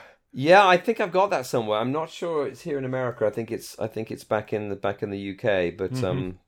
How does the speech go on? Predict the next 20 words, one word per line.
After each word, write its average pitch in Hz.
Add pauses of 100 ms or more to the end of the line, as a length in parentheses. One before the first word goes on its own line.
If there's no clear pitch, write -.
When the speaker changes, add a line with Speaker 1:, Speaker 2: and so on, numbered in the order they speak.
Speaker 1:
yeah, 101
no, 98
with 101
the 95
script -
book 92
and 92
the, 87
yeah, 90 (160)
the 87
special - (260)
box -
that -
it -
came 80
in. 80 (120)
Speaker 2:
Yep, 131 (140)
yep, 139
yep, -
yep. 165